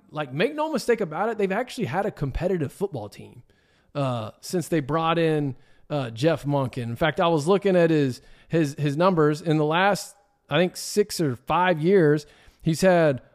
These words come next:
one, two, three, four, five eight-plus win seasons. Two of those were nine-win seasons. One was a ten-win season, and the other was eleven-win season. And he went four and one in bowl games.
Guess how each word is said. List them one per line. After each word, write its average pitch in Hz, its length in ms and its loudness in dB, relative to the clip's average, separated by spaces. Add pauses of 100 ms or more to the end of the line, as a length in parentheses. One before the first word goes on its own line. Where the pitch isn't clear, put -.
(200)
one, 190 260 4
two, 202 240 0
three, 185 220 2
four, 180 260 4
five 196 560 2
eight-plus 196 580 2
win 143 220 0
seasons. 135 640 -2
Two 220 220 4
of 208 80 4
those 202 240 4
were 170 100 2
nine-win 165 480 2
seasons. 139 460 0
One 185 240 4
was 180 160 4
a 147 40 2
ten-win 175 460 0
season, 156 340 0
and 170 80 2
the 175 60 4
other 196 160 6
was 185 140 2
eleven-win 202 500 2
season. 123 460 -8 (680)
And 151 120 4
he 151 160 4
went 180 340 0
four 208 220 8
and 196 100 4
one 202 240 6
in 180 100 4
bowl 214 260 8
games. 113 480 -4